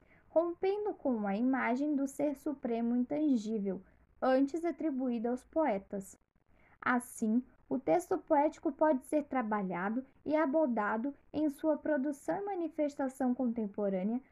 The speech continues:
próxima aos leitores estudantes que, além de conhecerem a produção literária atual,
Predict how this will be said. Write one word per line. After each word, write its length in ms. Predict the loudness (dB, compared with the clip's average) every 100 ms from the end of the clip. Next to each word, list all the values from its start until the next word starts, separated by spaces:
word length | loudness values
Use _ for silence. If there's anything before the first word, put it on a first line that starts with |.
| _ _ 0
próxima 500 | 2 2 0 -4 -2
aos 140 | -2
leitores 680 | -2 -4 -2 -2 0 -2 -4
estudantes 920 | -8 -6 -4 0 0 0 -4 -6 -8
que, 340 | -12 -6 -6 -6 -12 -20 -4
além 340 | 0 2 2
de 120 | 0
conhecerem 760 | 0 -2 0 -4 -2 -2 -2 -4
a 60 | -6
produção 580 | -4 -4 -6 -4 -2
literária 540 | -2 -2 -2 0 0 -2
atual, 560 | -4 0 2 4 2